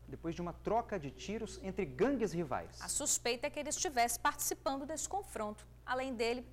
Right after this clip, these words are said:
Speaker 2: outro suspeito foi detido pela polícia.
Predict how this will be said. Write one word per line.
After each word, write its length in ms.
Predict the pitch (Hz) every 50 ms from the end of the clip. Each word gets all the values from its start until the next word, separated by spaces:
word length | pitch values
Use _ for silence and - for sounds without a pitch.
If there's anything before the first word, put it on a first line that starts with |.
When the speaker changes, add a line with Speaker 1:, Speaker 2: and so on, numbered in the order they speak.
| - - -
Speaker 2:
outro 340 | - 330 349 330 - 302 320 -
suspeito 500 | - 311 - - - 262 254 - - 247
foi 160 | - 247 240
detido 400 | 226 269 - - - 226 190 202
pela 220 | - 214 208 202
polícia. 580 | - 254 262 226 196 165 - - - 185 165